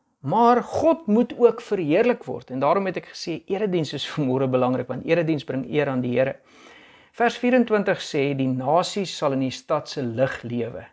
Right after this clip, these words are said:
en die konings van die aarde verleen luister." Dis dieselfde woord, die Griekse woord doxa of heerlikheid, wat in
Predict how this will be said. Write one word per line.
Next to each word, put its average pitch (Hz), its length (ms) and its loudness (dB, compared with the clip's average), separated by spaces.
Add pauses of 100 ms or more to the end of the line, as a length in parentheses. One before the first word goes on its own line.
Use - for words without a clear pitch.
(560)
en 175 120 -2
die 165 160 -2
konings 240 480 8
van 165 140 -6
die 147 180 -6
aarde 139 340 0
verleen 131 640 0
luister." 160 600 2 (600)
Dis 117 120 -12
dieselfde 175 560 4
woord, 170 340 2
die - 120 -20
Griekse - 360 -8
woord 127 300 -2
doxa 147 440 4
of 120 220 -2
heerlikheid, 170 640 0
wat 117 160 -4
in 107 220 -10